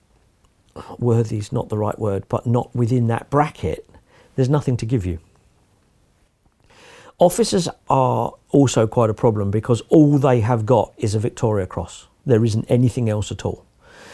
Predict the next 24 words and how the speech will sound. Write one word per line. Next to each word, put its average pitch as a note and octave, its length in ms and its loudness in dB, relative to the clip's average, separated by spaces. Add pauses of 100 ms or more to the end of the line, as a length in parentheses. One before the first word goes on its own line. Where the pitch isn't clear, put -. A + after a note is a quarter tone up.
(280)
There B2 180 6
is C#3 460 4 (300)
another C#3 400 4
order A#2+ 420 4
of A2 80 -2
chivalry A2 380 0
called G#2+ 220 -2
the A2 100 0
Distinguished A2+ 680 0
Service A2 400 0
Order, F2+ 240 -8
the - 120 -10
D G2+ 180 0
S G2 180 -2
O, F#2 220 -4 (580)
but A2 140 0
it's - 200 -8
not B2+ 360 2
for - 120 -6
gallantry. G#2+ 540 -4 (460)
It G#2+ 180 -6
is A2 100 -4
an G#2+ 60 -4
award B2+ 600 6